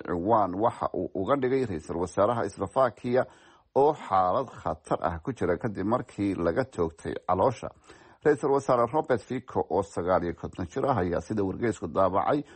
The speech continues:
cusbitaalka loola cararay kadib markii shan xabadood caloosha lagaga dhuftay isagoo ku sugan magaalada Handalova. Sida wargeysku daabacay, mas-uulkan ayaa markii hore la geeyey cusbitaal magaaladaasi ku yaala, laakiin markii dambe ayaa diyaarad lagu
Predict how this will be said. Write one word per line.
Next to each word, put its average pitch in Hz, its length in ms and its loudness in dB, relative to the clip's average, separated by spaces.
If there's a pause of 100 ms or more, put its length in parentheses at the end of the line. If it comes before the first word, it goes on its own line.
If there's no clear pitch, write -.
(180)
cusbitaalka 113 640 -2
loola 92 300 0
cararay 117 280 -2
kadib 104 300 -2
markii 117 360 0
shan 135 260 -2
xabadood 104 600 2 (440)
caloosha 104 420 2
lagaga 85 380 0
dhuftay 90 300 -4
isagoo 90 440 0
ku - 140 -8
sugan 131 320 -2
magaalada 95 460 2 (100)
Handalova. 87 720 0 (400)
Sida 98 260 0
wargeysku 92 460 -2
daabacay, 95 400 2
mas-uulkan 107 640 -2
ayaa 87 240 0
markii 117 320 -4
hore 104 160 0
la 110 140 2
geeyey 95 260 -4
cusbitaal - 480 -2
magaaladaasi 101 640 0
ku 107 80 -6
yaala, 110 460 2 (380)
laakiin 101 460 2
markii 151 380 0
dambe 143 240 2 (100)
ayaa 90 340 2
diyaarad 98 520 2
lagu 127 240 -2